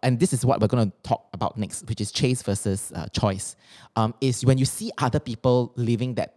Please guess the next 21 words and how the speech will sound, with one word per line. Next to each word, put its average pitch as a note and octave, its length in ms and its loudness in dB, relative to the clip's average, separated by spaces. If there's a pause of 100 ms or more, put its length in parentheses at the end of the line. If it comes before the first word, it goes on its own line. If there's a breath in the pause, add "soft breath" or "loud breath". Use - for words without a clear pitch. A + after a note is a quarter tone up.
life A#2+ 760 2 (160)
or A2+ 80 -4
doing B2 420 0
those A#2 260 6
things, B2 220 -2
sometimes F3+ 440 -2 (160 loud breath)
you B2 100 -2
f-, - 220 -4
you B2+ 160 0 (100)
think F#3+ 320 2
that, A#2 220 0 (260 soft breath)
um, G#2+ 340 -6
this C#3 200 -4
is G#2 100 -8
what A2+ 220 -4
the A2+ 80 -2
version A2 260 -2
of G2+ 80 -6
success - 320 -6
looks - 160 -12
like. - 160 -10